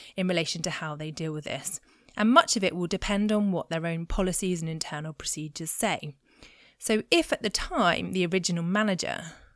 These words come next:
had the discretion and authority to deal with it in the manner in which they did, and there was no serious breach of any rules or procedures or any regulations or external regulations that govern how they work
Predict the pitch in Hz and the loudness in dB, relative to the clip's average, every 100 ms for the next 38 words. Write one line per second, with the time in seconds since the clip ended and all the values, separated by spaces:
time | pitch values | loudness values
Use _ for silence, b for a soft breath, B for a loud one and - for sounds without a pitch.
0 | - 190 165 156 - - 202 - 254 240 | -6 -4 -4 -2 0 0 0 0 2 2
1 | 170 - 175 160 - 151 156 - 185 170 | 0 -4 -4 -2 -4 -6 -6 -2 0 0
2 | 147 139 B B B B 196 185 180 170 | -4 -8 B B B B -4 -2 -2 -4
3 | 165 170 170 - 160 160 254 - 175 180 | -4 -6 -6 -6 -6 -2 2 4 2 -4
4 | B B B B - 180 175 170 185 180 | B B B B -8 -2 -2 -2 0 0
5 | 170 - 247 226 214 202 170 - 165 160 | 0 0 4 6 6 4 0 -4 -4 -4
6 | - - b b b _ _ - 175 170 | -8 -12 b b b _ _ -6 -2 -2
7 | 170 170 165 _ _ _ - 180 185 165 | -4 -6 -8 _ _ _ -4 0 2 0
8 | 170 156 175 - 185 170 170 160 151 147 | -4 -6 -6 -2 -2 -2 -4 -4 -8 -8
9 | - 151 160 175 156 175 170 156 - 170 | -8 -8 -4 -2 -2 -2 0 -2 -4 -4
10 | 165 - 135 - - 180 165 165 165 156 | -4 -6 -8 -8 -6 -2 -2 -2 -4 -4
11 | 165 160 156 - 156 160 - _ b b | -6 -4 -6 -6 -6 -6 -6 _ b b
12 | b - - 165 160 156 156 160 175 226 | b -10 -4 -4 -2 -4 -4 -4 0 4
13 | 208 - - - | 4 4 -4 -6